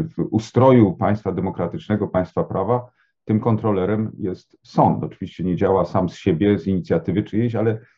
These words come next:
ale to potencjalne, ta, ta potencjalna możliwość, to, że ten kontroler jest gdzieś, e, gdzieś tam z tyłu może zadziałać i skutecznie zadziałać,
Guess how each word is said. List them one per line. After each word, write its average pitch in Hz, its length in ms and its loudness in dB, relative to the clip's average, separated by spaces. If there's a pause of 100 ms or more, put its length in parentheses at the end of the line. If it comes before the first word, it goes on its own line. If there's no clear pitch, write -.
ale 113 160 -2
to 117 120 -2
potencjalne, 139 1040 0
ta, 117 140 -6
ta 120 140 -4
potencjalna 127 680 -4
możliwość, 107 640 -4
to, 113 140 -4
że 113 120 -6
ten 110 160 -2
kontroler 117 580 0
jest 92 200 -4
gdzieś, 95 400 -8 (560)
e, 90 140 0
gdzieś 113 240 2
tam 107 180 4
z - 120 -8
tyłu 127 240 4
może 107 260 2
zadziałać 104 720 -2
i - 200 -10
skutecznie 110 500 -2
zadziałać, 104 460 2